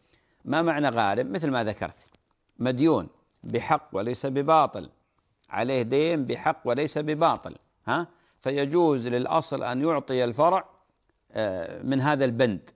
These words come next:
اللي هو الغ-، والغ-، الغارمين، وكذلك يجوز للابن أن يعطي والده أو والدته إذا كانوا غارمين. فيجوز لك يا أخت الفاضلة بشرط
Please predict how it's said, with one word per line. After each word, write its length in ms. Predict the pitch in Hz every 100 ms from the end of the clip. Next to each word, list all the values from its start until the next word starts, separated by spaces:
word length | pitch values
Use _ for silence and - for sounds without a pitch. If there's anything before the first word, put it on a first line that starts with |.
| _
اللي 160 | 113 117
هو 320 | 117 143 -
الغ-، 320 | 127 131 127
والغ-، 360 | 135 135 131 -
الغارمين، 540 | 135 127 135 123 87 - _ _ -
وكذلك 580 | - 143 151 190 190 165
يجوز 440 | 160 170 180 151
للابن 420 | 151 143 175 151
أن 160 | - 151
يعطي 320 | 170 143 156
والده 560 | 147 160 151 135 147 - _ _ -
أو 100 | 135
والدته 440 | 135 135 151 -
إذا 240 | 143 139 127
كانوا 440 | 139 143 135 147 - _ _ _ 123
غارمين. 600 | 110 120 107 104 101 98
فيجوز 520 | - 180 185 190 120
لك 200 | 113 -
يا 120 | 107
أخت 160 | 104 107
الفاضلة 480 | 101 131 151 170
بشرط 460 | 156 113 - 135 170